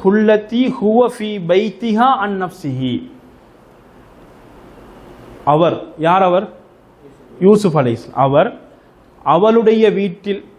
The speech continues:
இருந்தாரே, அந்த பெண் அவரை மோசமான நடத்தைக்காக அழைத்தாள். "வகல்லகத்தில் அபுவாப்",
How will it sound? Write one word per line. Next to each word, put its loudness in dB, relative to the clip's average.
இருந்தாரே, 2
அந்த 2
பெண் -4
அவரை 0
மோசமான 0
நடத்தைக்காக -2
அழைத்தாள். -2
"வகல்லகத்தில் 0
அபுவாப்", 0